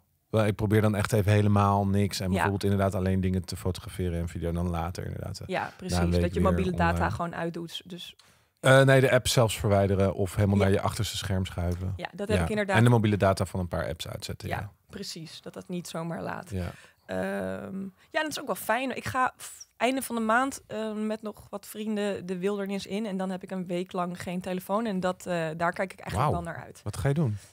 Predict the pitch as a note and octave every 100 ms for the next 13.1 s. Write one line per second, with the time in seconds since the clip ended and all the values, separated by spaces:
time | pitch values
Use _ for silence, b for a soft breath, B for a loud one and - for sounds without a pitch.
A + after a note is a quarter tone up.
0 | _ - G3+ G3 F#3+ F3+ G3 F#3+ F#3+ -
1 | G3+ G3 F#3+ F#3+ F#3+ G3 G3 F#3 G3+ A3+
2 | G3+ F#3+ F#3 - - - - F3+ F3+ F3+
3 | F#3 F3 F#3 F3+ - F#3+ - - - -
4 | F#3 F#3 F3+ F#3 F3+ F3 - F#3+ F3+ F3+
5 | F3 F3+ E3+ F3+ - - E3+ F3 F3 F3
6 | F#3+ F3 E3+ - - E3 - - F3 F3+
7 | - F3+ F3+ E3 F3+ B B C3+ G2+ F#2
8 | F#2+ F#2+ A3+ A#3+ A#3+ A3 G#3+ G#3+ G3+ -
9 | _ G3 F#3+ F#3+ - G#3 A3 C4 D4+ B
10 | B B G2+ F2+ E2 G3 F#3+ F3+ - F3+
11 | F3 E3+ F3 - F3 F#3 F3+ F3 F3+ F3
12 | E3+ F3 F3 G3 G3+ F3+ G3 F#3 - G#3+